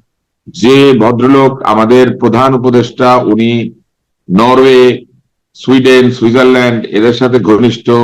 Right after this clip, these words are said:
উনি নোবেল পুরস্কার পেয়েছেন, উনি পৃথিবীর দেশে দেশে,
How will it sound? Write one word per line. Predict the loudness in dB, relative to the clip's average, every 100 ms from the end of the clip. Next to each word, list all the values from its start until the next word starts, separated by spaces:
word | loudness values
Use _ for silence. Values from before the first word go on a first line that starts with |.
| -2 -4
উনি | -2 -2 -4 -8 -2
নোবেল | 0 2 0
পুরস্কার | 0 -2 -2 -6
পেয়েছেন, | -4 -4 -4 -4 -2 -2 -2 -6 -18 _ _ _ -4
উনি | 0 2 2 0
পৃথিবীর | -2 0 2 2 0
দেশে | -2 0
দেশে, | 0 0 0 0